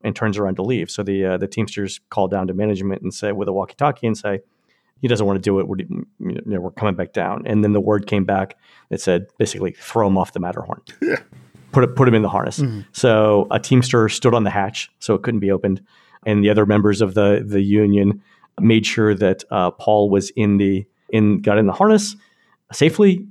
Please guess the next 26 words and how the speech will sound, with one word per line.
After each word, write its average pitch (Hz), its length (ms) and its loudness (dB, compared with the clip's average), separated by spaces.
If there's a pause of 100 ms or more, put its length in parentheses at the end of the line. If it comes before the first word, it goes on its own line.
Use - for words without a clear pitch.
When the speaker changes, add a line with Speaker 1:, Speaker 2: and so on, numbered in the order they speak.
Speaker 1:
Uh, 107 180 2
apparently, 123 400 2
he, 120 120 4
there 113 200 2
was 107 160 4
a, 101 640 2
I 143 260 -4
don't 143 180 4
use 123 140 0
the 123 80 0
word 110 180 2
struggle, 175 440 4
but 135 160 2
there 120 120 2
was 113 220 2
some 110 240 2
debate 123 460 0
about 123 260 -2 (500)
how 120 160 0
he 123 120 4
was 120 120 4
gonna 117 160 4
get 110 180 2
into 175 240 6
it. 170 180 2 (420)
Anyway, 117 340 4